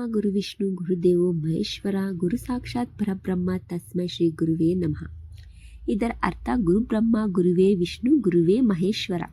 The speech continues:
ಗುರುವು ನಿಜವಾಗಿಯೂ ಪರಬ್ರಹ್ಮ ಅಂತ ಆ ಗೌರವಾತ್ಮಿಕ ಗುರುಗಳಿಗೆ ನಮಸ್ಕಾರಗಳು.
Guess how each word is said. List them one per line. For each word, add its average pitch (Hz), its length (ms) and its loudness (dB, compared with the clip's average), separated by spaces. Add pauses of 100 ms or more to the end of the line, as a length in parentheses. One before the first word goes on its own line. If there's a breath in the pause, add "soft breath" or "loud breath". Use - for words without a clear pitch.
(1040 loud breath)
ಗುರುವು 302 360 10
ನಿಜವಾಗಿಯೂ 220 680 2
ಪರಬ್ರಹ್ಮ 208 640 0 (100)
ಅಂತ 175 260 -6 (160)
ಆ 208 140 0
ಗೌರವಾತ್ಮಿಕ 202 880 -2
ಗುರುಗಳಿಗೆ 185 580 0
ನಮಸ್ಕಾರಗಳು. 170 960 0